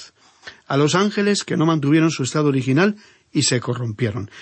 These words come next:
y finalmente a los pueblos de Sodoma y Gomorra y de las ciudades que estaban a su alrededor.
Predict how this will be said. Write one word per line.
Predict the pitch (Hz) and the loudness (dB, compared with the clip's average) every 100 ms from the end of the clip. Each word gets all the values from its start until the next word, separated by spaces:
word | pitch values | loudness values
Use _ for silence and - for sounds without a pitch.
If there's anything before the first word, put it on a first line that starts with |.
| - - | -8 -2
y | |
finalmente | 151 175 220 226 220 226 226 - | 2 4 4 2 2 -2 -4 -6
a | 127 | -2
los | 117 - | -2 -2
pueblos | - 170 180 135 | 0 0 2 0
de | |
Sodoma | 113 117 139 143 | -2 0 2 2
y | |
Gomorra | 131 135 143 139 139 - - _ _ | 2 2 2 0 -2 -6 -20 _ _
y | 151 135 | 2 4
de | 131 | 4
las | 123 | 2
ciudades | - 127 131 127 | 0 2 2 0
que | 117 | -4
estaban | 117 117 117 | -4 -4 -4
a | 110 | -4
su | 107 | -6
alrededor. | 104 104 98 90 95 | -6 -8 -8 -10 -14